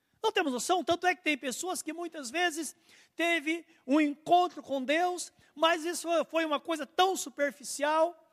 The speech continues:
sem muita profundidade, porque não entendeu esse encontro com o Senhor, e muitas vezes tem simplesmente com uma mudança de religião.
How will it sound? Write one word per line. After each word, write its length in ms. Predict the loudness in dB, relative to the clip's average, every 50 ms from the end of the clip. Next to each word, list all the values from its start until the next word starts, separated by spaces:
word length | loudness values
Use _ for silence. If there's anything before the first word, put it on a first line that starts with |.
| _ _
sem 320 | -6 0 2 2 4 4
muita 260 | 4 2 2 2 -2
profundidade, 800 | 0 2 2 2 2 0 -4 -8 -8 -6 -2 2 2 4 4 2
porque 240 | -2 -6 -6 -6 -4
não 240 | 0 2 2 2 2
entendeu 800 | 0 -2 -2 0 0 0 0 -2 -2 0 0 2 2 2 0
esse 180 | -2 -4 -6 -10
encontro 400 | -10 -8 -6 -6 -6 -6 -8 -14
com 140 | -16 -14 -14
o 60 | -14
Senhor, 440 | -14 -14 -8 -2 0 2 2 2 0 -6 _ _ _ _ _ _ _ _ _ -2
e 80 | -2 0
muitas 260 | 0 0 -2 -2 -2
vezes 220 | -4 -4 -4 -4
tem 240 | -4 -4 -4 -4 -4
simplesmente 640 | -6 -8 -8 -10 -10 -10 -10 -6 -4 -2 -2 -2 -4
com 80 | -8 -6
uma 140 | -2 -2 -2
mudança 400 | -2 -2 -2 0 0 0 0 -2
de 100 | -12 -10
religião. 560 | -8 -8 -8 -8 -6 -4 -2 -2 -2 -4